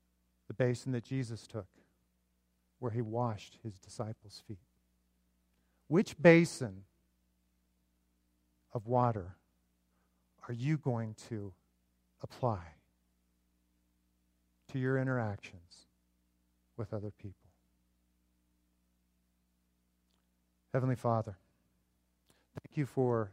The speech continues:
the promise of your word. Thank you for the assurance that we have of the Holy Spirit within us. And I pray for each one of us, Lord, myself first and foremost, that you would fill me with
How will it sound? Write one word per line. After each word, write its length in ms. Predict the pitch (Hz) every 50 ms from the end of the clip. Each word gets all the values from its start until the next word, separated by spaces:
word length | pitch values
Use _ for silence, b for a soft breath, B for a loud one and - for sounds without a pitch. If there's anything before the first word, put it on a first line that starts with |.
| - _ -
the 60 | -
promise 420 | - - 135 127 131 135 - -
of 80 | 131 120
your 100 | 123 113
word. 380 | 113 120 123 131 139 139 139 - _ _ _ _ B B B B B B
Thank 220 | - 160 156 147 165
you 120 | 160 147
for 260 | - - 147 147 139
the 140 | 127 131 127
assurance 480 | 120 - - - 180 165 143 - - -
that 140 | - 127
we 140 | 123 131 127 98
have 280 | 110 127 123 123 117
of 120 | 120 110 -
the 80 | 113
Holy 240 | - - 139 135 131
Spirit 400 | - - - - 143 135 131 117
within 300 | 123 113 - 131 123 110
us. 320 | 101 - - - - - _ _ _ _ _ _ _ b b b b b b b b b b b
And 80 | 143
I 40 | 143
pray 320 | - - - 185 180 180
for 180 | 175 - - 143
each 280 | 135 165 156 - - -
one 140 | 143 135
of 120 | 127 110 104
us, 220 | 104 101 - - -
Lord, 220 | 123 117 117 117 117
myself 580 | 120 117 110 - - 139 131 127 - - - - b b b b
first 280 | - 135 131 - -
and 100 | - 120
foremost, 720 | - - 127 117 107 101 95 90 - - - - - - _ _ _ _ _ _ _ _ _ _ _ _ _ _ _ _ _ _ _ _ _ _ -
that 160 | 123 - -
you 80 | 165 147
would 220 | 165 165 143 143 - - - _ _ _ _ _ _ _ _ _
fill 280 | - - 165 160 156
me 140 | 151 135 120
with 200 | 117 117 117